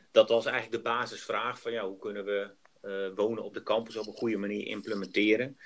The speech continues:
Eh, maar de vraag achter de vraag was ook, eh, ja, het creëren van reuring op de campus. Ze waren eigenlijk op zoek, eh, zo verwoorden ze het later, naar een nieuw brandpunt op de campus. Ehm,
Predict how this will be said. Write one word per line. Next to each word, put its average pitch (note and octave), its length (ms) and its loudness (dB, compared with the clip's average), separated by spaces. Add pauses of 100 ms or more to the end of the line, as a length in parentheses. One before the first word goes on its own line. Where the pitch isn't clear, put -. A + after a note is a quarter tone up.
(340)
Eh, F#2+ 380 -2
maar G2 200 6
de F#2+ 80 8
vraag G#2+ 360 4
achter A2 280 -4
de G#2 80 -4
vraag G#2 320 0
was G2+ 160 -8
ook, G#2+ 340 -4
eh, G2 480 -4
ja, G2+ 200 0
het F#2 100 -6
creëren G2+ 400 -2
van G2 160 -6
reuring G#2 320 2
op F#2 100 -8
de F#2+ 100 -8
campus. G#2 460 -4
Ze G2 80 -4
waren F#2+ 220 4
eigenlijk A#2 380 0
op G#2 120 -2
zoek, A#2 360 -6
eh, G#2 360 2
zo G#2 240 -2
verwoorden G#2+ 520 0
ze G2+ 80 -8
het - 80 -10
later, A2 360 -2
naar G#2 140 -6
een G2+ 100 -8
nieuw G#2+ 200 -10
brandpunt A2+ 460 6
op F#2 100 -8
de F#2+ 100 -12
campus. - 560 -2 (760)
Ehm, F#2+ 640 2